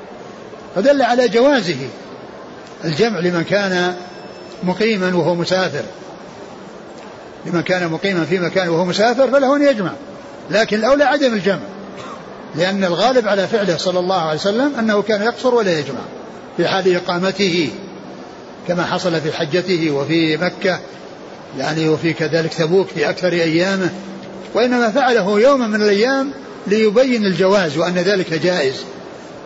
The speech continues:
فإذن هو جائز ولا بأس به، ومن فعله فقد فعل أمرا صحيحا،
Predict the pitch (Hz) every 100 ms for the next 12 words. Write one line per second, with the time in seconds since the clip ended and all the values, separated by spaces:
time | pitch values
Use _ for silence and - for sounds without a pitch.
0 | - - - 127 185 170 170 143 170 202
1 | 226 277 - - - - - - 160 175
2 | 196 196 220 240 277 - 151 180 175 185
3 | 196 170 170 180 190 170 147 185 196 196
4 | 202 190 180 180 170 233 226